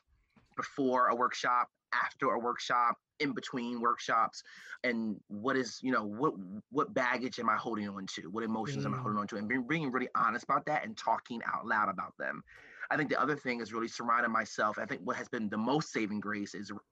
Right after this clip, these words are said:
Speaker 1: surrounding myself with a really strong core of a network. So really close friends who either do this work or don't.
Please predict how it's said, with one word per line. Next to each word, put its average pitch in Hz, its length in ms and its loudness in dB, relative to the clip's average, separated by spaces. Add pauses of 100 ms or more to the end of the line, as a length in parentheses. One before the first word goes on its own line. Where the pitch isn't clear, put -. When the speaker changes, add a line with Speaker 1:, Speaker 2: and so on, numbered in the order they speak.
Speaker 1:
surrounding 120 440 2
myself 110 340 0
with 104 100 -6
a 104 140 -4
really 113 240 -4
strong 110 640 2
core 120 480 2 (400)
of 113 120 2
a 110 40 2
network. - 540 -2 (540)
So 117 260 2
really 123 220 2
close 127 280 0
friends 117 440 0
who - 100 -2
either 110 240 0
do 120 180 -2
this 147 220 -2
work 135 220 2
or 120 100 0
don't. 117 500 -2